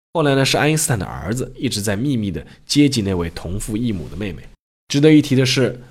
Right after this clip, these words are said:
爱因斯坦曾经还和一名叫玛加丽达·科涅库娃的美女如胶似漆。一听这个名字就是一个苏联人啊。那爱因斯坦呢，当时给这位美女呢写过很多火辣的情书。不过呢，根据后来美国联邦调查局的报告，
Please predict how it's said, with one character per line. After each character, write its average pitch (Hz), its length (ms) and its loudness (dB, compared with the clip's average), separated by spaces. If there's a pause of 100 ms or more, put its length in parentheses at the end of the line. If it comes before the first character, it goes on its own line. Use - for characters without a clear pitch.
爱 143 140 -2
因 165 60 2
斯 160 60 -2
坦 135 180 0
曾 120 220 -2
经 143 140 0
还 120 180 0
和 135 140 0
一 131 80 0
名 117 200 -2
叫 117 160 0
玛 104 300 0
加 139 160 0
丽 143 140 0
达· 101 280 -2
科 - 200 -6
涅 143 100 -2
库 127 280 -6
娃 95 140 -4
的 117 80 -4
美 90 220 -6
女 - 260 -10
如 110 240 -4
胶 120 200 -2
似 90 180 -4
漆。 - 260 -8 (200)
一 127 100 -8
听 147 140 -4
这 143 80 0
个 113 40 0
名 92 200 -6
字 104 80 -4
就 104 100 -4
是 95 140 -6
一 90 40 -6
个 92 60 -4
苏 131 220 -6
联 92 180 -4
人 62 80 -16
啊。 - 180 -12 (340)
那 165 100 -2
爱 156 140 0
因 180 60 2
斯 170 100 -2
坦 131 100 0
呢， 110 100 -2
当 156 220 -2
时 143 160 0
给 104 160 -2
这 123 100 0
位 120 100 2
美 107 180 -2
女 110 100 -4
呢 98 100 -4
写 90 200 -6
过 101 120 -4
很 95 320 -6
多 135 160 0
火 87 280 -6
辣 98 100 -6
的 90 80 -10
情 87 240 -10
书。 110 240 -10 (160)
不 117 80 -12
过 139 160 2
呢， 120 140 2
根 143 180 0
据 143 100 2
后 131 200 2
来 131 120 4
美 113 180 2
国 117 160 2
联 120 280 -2
邦 185 160 0
调 175 160 2
查 104 160 -4
局 113 100 -4
的 123 80 -4
报 120 160 -2
告， - 240 -10